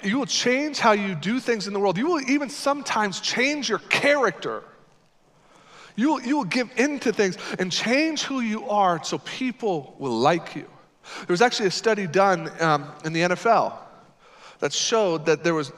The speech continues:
when it comes to the two refs reffing the game, depending on which team they were closest to, so whichever sideline they were on, the,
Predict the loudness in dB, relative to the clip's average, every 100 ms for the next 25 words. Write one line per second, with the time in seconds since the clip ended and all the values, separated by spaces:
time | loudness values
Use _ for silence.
0 | -10 -6 -4 -2 -2 -4 -4 -4 -4 -6
1 | -4 0 0 0 -6 -10 -12 -16 _ _
2 | _ _ _ -20 -6 0 0 0 -4 -2
3 | 0 0 -4 -10 -18 -20 -20 -20 _ -20
4 | -20 _ -6 -2 0 2 2 0 0 -2
5 | -4 -8 -10 -8 -2 0 0 0 0 0
6 | 0 -2 -2 -6 -6 -6 -6 -10 -10 0
7 | 2 4 2 2 0 0 0 2 2 2
8 | 0 0 0 0 0 0 0 2 2 0
9 | -4 -16 -16 -2 0